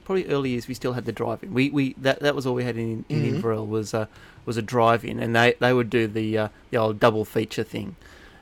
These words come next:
Speaker 1: Um, so you'd have a, a, one movie that you probably wanted to see and one that they, for whatever reason, decided they were gonna show as well.
Speaker 2: <laughs>
Speaker 1: I guess that made it better value. I, I, actually, now that I think about it,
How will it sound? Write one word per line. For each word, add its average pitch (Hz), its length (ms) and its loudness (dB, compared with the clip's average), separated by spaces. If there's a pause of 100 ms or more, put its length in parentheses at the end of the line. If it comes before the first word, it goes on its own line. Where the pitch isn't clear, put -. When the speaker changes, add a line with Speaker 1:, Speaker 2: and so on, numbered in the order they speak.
(120)
Speaker 1:
Um, 107 460 0 (240)
so 113 240 -2
you'd 110 420 -4
have 113 140 -2
a, 110 180 -2
a, - 100 -4
one 117 240 2
movie 110 320 2
that 107 240 -4
you 110 100 -4
probably 107 400 -2
wanted 110 260 -4
to 117 80 -2
see 113 240 0
and 113 180 -2
one 113 320 0
that - 340 -6 (380)
they, 107 280 -2
for 120 220 -2
whatever 120 300 4
reason, 127 240 2
decided 127 320 2
they 127 80 4
were 135 80 4
gonna 139 140 2
show 151 240 6
as 139 100 4
well. 196 280 6 (180)
Speaker 2:
<laughs> - 180 -12
Speaker 1:
I 135 80 2
guess 143 160 4
that 139 160 4
made 143 160 2
it 131 180 0
better 139 240 8
value. 160 480 4
I, 175 60 4 (240)
I, 196 160 6
actually, 196 260 0 (640)
now 233 240 6
that 220 100 8
I 175 40 4
think 165 200 -2
about 156 300 2
it, - 100 -4